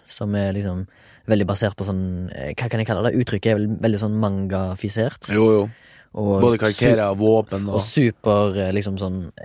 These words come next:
Speaker 1: ekspressivt i, eh, i fargebruk, og verden er liksom helt insane stor og åpen.
Speaker 2: Mm.
Speaker 1: Og det er mye magi og mye ting som må forklares, og historie
Speaker 2: Og avansert law, liksom.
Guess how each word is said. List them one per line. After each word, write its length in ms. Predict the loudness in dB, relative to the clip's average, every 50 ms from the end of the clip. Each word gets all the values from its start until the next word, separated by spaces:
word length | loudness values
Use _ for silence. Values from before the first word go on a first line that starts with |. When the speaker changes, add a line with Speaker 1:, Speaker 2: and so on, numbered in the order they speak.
| -10 -10
Speaker 1:
ekspressivt 1000 | -10 -10 -10 -14 -10 -6 -6 -6 -6 -6 -6 -6 -8 -8 -8 -14 -16 -16 -16 -8
i, 460 | -6 -4 -2 -2 -2 -2 -2 -2 -2 -4
eh, 280 | -4 -4 -4 -4 -4 -4 -4 -4
i 20 |
fargebruk, 800 | 0 2 2 2 2 0 -2 -2 -2 -2 -2 -2 -4 -8 _ -8
og 220 | -4 -2 -2 -2 0
verden 560 | 0 0 2 2 0 -2 -4 -4 -6 -4 -4
er 80 | -2
liksom 320 | -4 -4 -4 -6 -8 -8 -8
helt 280 | -8 -8 -10 -10 -8 -8
insane 500 | -8 -8 -6 -4 -2 -2 -2 -2 -4 -8
stor 560 | -10 -12 -12 -6 -4 -2 0 0 -2 0 0
og 440 | -2 -2 0 -2 -2 0 0 0 0
åpen. 340 | 0 0 0 0 -2 -2 -6
Speaker 2:
Mm. 20 | -8 -14 -20 -20 -20 -20 -20 -20 -20 -20 -20 -20 -2 0
Speaker 1:
Og 100 | 2 2
det 100 | 4 4
er 20 |
mye 220 | 4 2 2 2 2
magi 540 | 2 2 2 2 2 2 2 2 2 2 2
og 100 | 2 4
mye 300 | 4 4 2 2 0 -2 -6
ting 260 | -6 -4 -4 -2 -2
som 140 | -4 -4 -4
må 60 | -4 -4
forklares, 500 | -6 -2 2 2 2 2 0 -2 -4 -4
og 80 | -4
historie 300 | -4 -4 2 4 4 4
Speaker 2:
Og 60 | 4 4
avansert 500 | 2 0 0 2 2 2 2 2 0 0
law, 340 | 2 4 4 4 4 4 2
liksom. 300 | 0 -4 -8 -12 -16